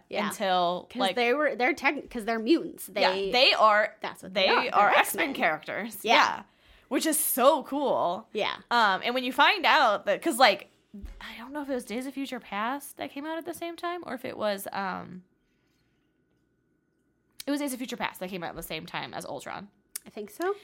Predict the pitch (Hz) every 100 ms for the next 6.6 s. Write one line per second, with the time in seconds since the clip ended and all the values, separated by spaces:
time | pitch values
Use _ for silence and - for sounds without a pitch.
0 | - - 247 220 220 220 - 254 240 226
1 | 180 - - - - 262 285 370 277 -
2 | 294 294 247 294 214 180 - 208 208 202
3 | 202 180 262 285 233 180 - - - 247
4 | 233 269 320 - 392 349 285 185 160 160
5 | - - 196 175 170 165 - _ - 202
6 | 180 - _ - 202 185